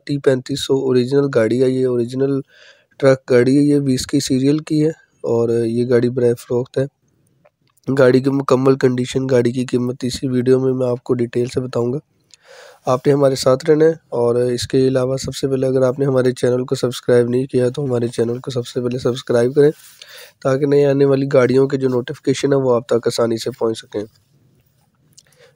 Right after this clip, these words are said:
ये Mazda टी पैंतीस सौ ओरिजिनल गाड़ी है, मुल्तान का नंबर है, उन्नीस सौ बानवे मॉडल ये गाड़ी है और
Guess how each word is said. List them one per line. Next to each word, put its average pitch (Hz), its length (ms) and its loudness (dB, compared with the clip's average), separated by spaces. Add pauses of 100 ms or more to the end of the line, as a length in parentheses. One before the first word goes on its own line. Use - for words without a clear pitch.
ये 147 100 6
Mazda 147 320 4
टी 170 180 -6
पैंतीस 156 420 2
सौ 156 100 2
ओरिजिनल 147 420 2
गाड़ी 127 300 4
है, 147 80 4
मुल्तान 139 460 0
का 139 140 0
नंबर 135 260 -2
है, 139 80 2
उन्नीस 131 260 -4
सौ 135 80 0
बानवे 127 360 2
मॉडल 131 300 2
ये 127 200 -4
गाड़ी 120 360 -4
है 139 100 -4 (280)
और 113 400 -2